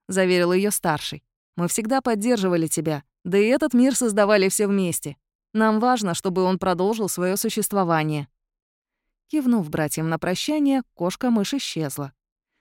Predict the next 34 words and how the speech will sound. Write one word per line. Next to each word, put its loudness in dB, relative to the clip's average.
А -4
старший 0
брат 0
задумчиво 0
произнёс, 0
смотря 0
на 2
одного 0
из 0
средних. -4
"Ну 2
и 0
зачем 0
ты -2
достаёшь 0
Мину?" 0
"С -10
чего 0
это 2
ты 2
взял?" — 2
ухмыльнулся -2
тот -6
в -2
ответ -2
и, -2
свернувшись 2
в -16
компактный 0
клубок, -2
сделал 0
вид, 0
что -4
спит. -8